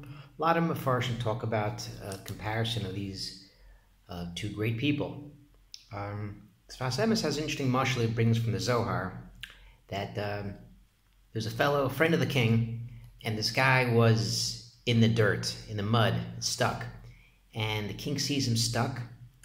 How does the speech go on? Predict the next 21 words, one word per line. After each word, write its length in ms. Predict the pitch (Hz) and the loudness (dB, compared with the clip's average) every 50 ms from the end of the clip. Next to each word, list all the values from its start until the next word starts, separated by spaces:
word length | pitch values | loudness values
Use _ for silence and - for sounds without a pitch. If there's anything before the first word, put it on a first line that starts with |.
| - - - _ _ _ _ - | -20 -20 -20 _ _ _ _ -8
and 400 | - 110 113 113 113 113 113 113 | -4 0 2 4 4 6 4 4
the 40 | 113 | 2
king 560 | 113 - - 208 208 202 - - - - - - - - - - - - - 143 120 110 - - - - - | 0 0 -2 -2 -2 -2 -4 -6 -8 -8 -8 -10 -14 -16 -18 -20 -20 -20 -20 -16 -14 -14 -14 -14 -16 -10 -4
moves 320 | 135 170 - 165 151 - | 0 0 0 2 2 0
him 100 | 165 165 | 2 2
across 920 | - - - - 170 143 120 117 113 113 - - - - - - - - _ _ _ _ _ _ _ _ _ _ - | 0 0 2 4 4 4 4 4 2 2 0 0 -2 -4 -8 -12 -16 -20 _ _ _ _ _ _ _ _ _ _ -6
until 240 | 117 117 113 135 143 | -6 -4 -2 0 0
he 60 | 135 | 2
gets 640 | 113 131 131 131 131 - - - - - - - - - - | 2 2 2 2 2 0 0 0 0 -4 -8 -12 -14 -8 -4
unstuck, 500 | 139 135 135 - - - 135 - - 117 | 0 0 0 0 2 2 2 2 2 -2
until 200 | 107 - 123 120 | -4 -2 0 0
he's 120 | 110 - | 0 2
out 140 | 113 117 110 | 2 4 4
of 80 | 107 | 4
the, 380 | 104 101 98 101 101 98 95 95 | 4 2 0 -2 -2 -4 -4 -4
uh, 260 | 95 92 92 95 92 87 87 | -6 -6 -6 -8 -8 -6 -6
the 60 | 92 | -4
mud. 340 | 95 101 104 95 87 175 175 - - - - - - _ _ - - - - - - - - _ - - _ _ _ _ - | -4 -2 -2 -2 -2 -4 -8 -12 -14 -18 -20 -20 -20 _ _ -20 -20 -20 -20 -20 -20 -20 -20 _ -20 -20 _ _ _ _ -4
The 60 | 120 | 0
next 220 | 139 185 196 - - | 2 2 2 2 2
day, 560 | - 117 110 107 110 113 - - - - - | 2 2 2 2 2 0 -2 -4 -8 -12 -12